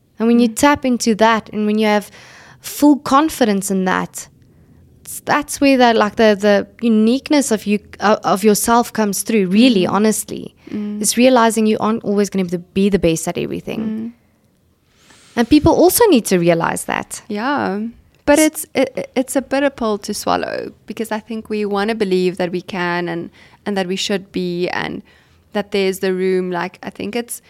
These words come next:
Speaker 2: it's quite depressing for people to realize, actually, it's okay.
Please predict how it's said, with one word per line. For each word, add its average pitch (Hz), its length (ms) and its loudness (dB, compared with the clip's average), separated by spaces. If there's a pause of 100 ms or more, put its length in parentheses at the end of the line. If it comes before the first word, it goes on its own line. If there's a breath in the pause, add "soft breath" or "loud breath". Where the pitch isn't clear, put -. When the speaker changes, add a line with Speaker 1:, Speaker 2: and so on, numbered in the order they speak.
(240 soft breath)
Speaker 2:
it's 226 160 -10
quite 254 340 -4 (160)
depressing 214 540 -2
for 180 160 -8
people - 580 -10
to - 160 -8
realize, 180 580 -6 (540)
actually, 240 520 -6 (640)
it's 220 180 -4
okay. 196 500 -8